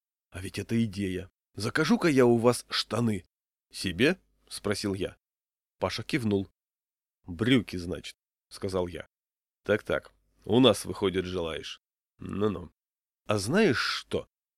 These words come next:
Сведу-ка я тебя лучше к одному старичку, а? Такой, брат, старик, просто брючный ас. Десять раз спасибо скажешь". "Ну ладно, веди", согласился Паша.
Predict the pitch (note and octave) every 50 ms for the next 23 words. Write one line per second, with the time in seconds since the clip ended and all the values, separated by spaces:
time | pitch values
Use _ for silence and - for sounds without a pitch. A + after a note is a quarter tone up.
0 | _ _ - - - G2 A#2+ B2 C3 A3 A3+ - C#3 B2+ A2 G#2 - G#2+ F#2+ F#2
1 | G2+ A#2 A#2 - - G#2+ - A2 G2+ G#2+ A2 A2 G#2+ G2+ - - A2+ A2 A#2+ -
2 | - - - D#2 - _ - G#2 C3 E3 - _ _ _ _ _ _ _ _ _
3 | _ _ - - B2 B2+ - F3 F3+ C3+ G#2+ F#2+ A2+ A#2 C3 A#2+ - - - -
4 | - A2 B2+ D#3+ F3 - - - _ - - B2+ C#3+ C#3 - - - C3 G#2 F#2
5 | - - A#2+ C3 F#3+ G3 - - - F3 F3+ F3 - - - A#2+ G#2+ - - -
6 | - - _ _ _ _ _ _ - G2 G2+ C#3 D3+ - F3 E3+ - - - B2
7 | B2 C#3+ C3+ B2 A#2+ - - - - - - D3+ D3 - D3 C3 G2 G2+ - -
8 | - F#2 E2+ E2+ E2+ - - - _ _ _ _ _ _ _ _ _ _ _ _
9 | _ _ _ _ _ _ - - F#2 G2 F2+ G#2+ D3+ E3+ A#2 A2 G#2 F#2+ G2 A2+
10 | G#2+ F#2+ G#2+ B2 D#3 C3+ - _ _ _ _ _ _ - - A2 G#2+ G#2+ A2+ A2+
11 | - - C3 A2+ G2+ - G#2+ G2 - - G2+ F#2 - -